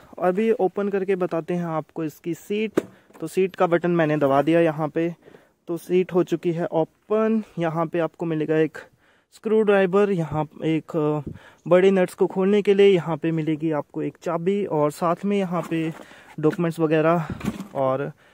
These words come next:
फर्स्ट एड यहाँ पे मिलेगी। और बाकी पुरानी Activa की तरह ही अंदर से बस फ्यूल लेड को पीछे कर दिया गया है। तो अभी मैं इसको कर देता हूँ बंद। यहाँ पे अगर आप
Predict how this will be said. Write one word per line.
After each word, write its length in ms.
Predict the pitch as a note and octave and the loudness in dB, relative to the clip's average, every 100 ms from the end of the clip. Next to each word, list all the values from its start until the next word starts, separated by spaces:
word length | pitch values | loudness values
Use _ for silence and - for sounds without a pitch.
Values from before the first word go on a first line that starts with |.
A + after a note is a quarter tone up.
| _ - | _ -8
फर्स्ट 300 | E3+ F3 - | -2 -2 2
एड 140 | G#3 G3+ | 2 4
यहाँ 180 | G3 F#3+ | 0 0
पे 100 | F#3+ | 2
मिलेगी। 540 | F3+ F3+ E3+ G3 F#3+ - | 2 2 0 0 -2 -2
और 240 | D#3 E3 E3 - | -2 -2 -6 -4
बाकी 300 | E3+ F#3 A3+ | -4 -2 -6
पुरानी 520 | G#3+ F3 F3 G3 G3+ | -2 0 0 0 -2
Activa 300 | F3+ F#3 F#3 | -2 -2 -2
की 100 | F3+ | -4
तरह 260 | G3+ D#3 D#3 | -4 0 2
ही 160 | E3 F3+ | 2 2
अंदर 260 | E3 E3 | 2 2
से 140 | E3+ F3+ | 0 -2
बस 240 | F#3 - - | -4 -6 -4
फ्यूल 240 | G#3+ G#3+ | -2 0
लेड 220 | F#3+ D#3+ | -2 -2
को 120 | - | -2
पीछे 340 | G3 F3 D#3 D#3+ | -2 -2 -2 -2
कर 140 | C#3 | -2
दिया 180 | C3 C#3 | 2 0
गया 180 | C3 C3 | 0 -4
है। 140 | D3 - _ - - _ | -8 -18 _ -20 -20 _
तो 80 | D#3 | -8
अभी 180 | D3+ E3+ | -4 -2
मैं 160 | E3 D#3 | -2 -4
इसको 240 | - D#3 | -6 -8
कर 120 | D#3+ | -6
देता 260 | C#3+ D3 C#3+ | -4 -4 -4
हूँ 140 | D3+ | -4
बंद। 300 | C#3+ F3+ A3 - _ _ _ _ _ - - _ _ _ _ _ _ _ _ _ _ _ _ _ _ | -4 -2 -2 -6 _ _ _ _ _ -10 -10 _ _ _ _ _ _ _ _ _ _ _ _ _ _
यहाँ 280 | F3 E3+ F3 | -12 -6 -4
पे 160 | F3 F#3+ | 0 0
अगर 240 | F3 F3+ | 2 2
आप 200 | E3 E3 | 0 -2